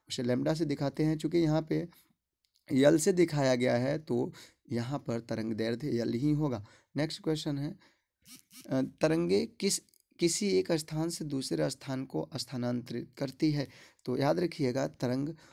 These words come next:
ऊर्जा को, पीछे भी हम प्रश्न में पढ़ चुके हैं, ऊर्जा और संवेग को, तो तरंग एक स्थान से दूसरे स्थान तक ऊर्जा का स्थानांतरण करती है। नेक्स्ट क्वेश्चन रहा, पुरुष द्वारा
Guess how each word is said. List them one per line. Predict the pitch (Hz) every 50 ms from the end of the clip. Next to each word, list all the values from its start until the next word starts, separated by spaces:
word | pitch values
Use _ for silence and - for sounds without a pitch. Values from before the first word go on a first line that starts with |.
| _ _ _ _ -
ऊर्जा | 160 165 175 170 165 185 185 156
को, | - - 127
पीछे | 127 - 135 131 170 160
भी | 160 170 165
हम | 156 151
प्रश्न | - - 147 151 151 156
में | 160 160 147
पढ़ | - 143 147
चुके | 147 - 151 135 131
हैं, | 127
ऊर्जा | 135 139 139 135 151 147
और | 143 143
संवेग | - - 139 131 127 135 139 139
को, | - - 135 147 170
तो | 175 - 180 175
तरंग | - - - 127 131 147 160 165
एक | - 127 151 165 165 165
स्थान | 147 151 151 139 139
से | 131 -
दूसरे | 139 123 127 127 - 151 143 127
स्थान | - - 120 117 117 117
तक | - 151 160 - - - - - _ -
ऊर्जा | - 117 117 107 123 117
का | 113 - 123 151
स्थानांतरण | 151 - - 131 110 110 107 107 107 110 -
करती | - 117 110 107 110 113 110
है। | 113 113
नेक्स्ट | 139 160 156 - -
क्वेश्चन | - 139 131 - 143 139 131
रहा, | 123 123 143 156 - - - - - - _ _ _ _ _ _ _ _ _ -
पुरुष | 151 160 165 196 208 202 - -
द्वारा | 143 143 139 135 131 131 131 135 143 151